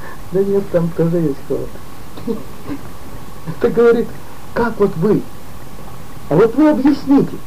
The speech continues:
как вы можете вот так вот одно и то же дыхание разной температуры делать? По своему желанию, произвольно.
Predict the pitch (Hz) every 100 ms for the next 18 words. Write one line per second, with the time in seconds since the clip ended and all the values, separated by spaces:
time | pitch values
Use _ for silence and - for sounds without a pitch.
0 | - - - 302 247 277 269 262 156 135
1 | 131 110 - - - - - - - 151
2 | - 180 - 113 147 156 175 - 160 135
3 | 143 156 214 147 123 156 147 147 135 190
4 | 202 247 240 131 120 110 110 85 - -
5 | - - - - - 220 226 277 247 160
6 | 170 208 143 107 104 214 240 208 208 123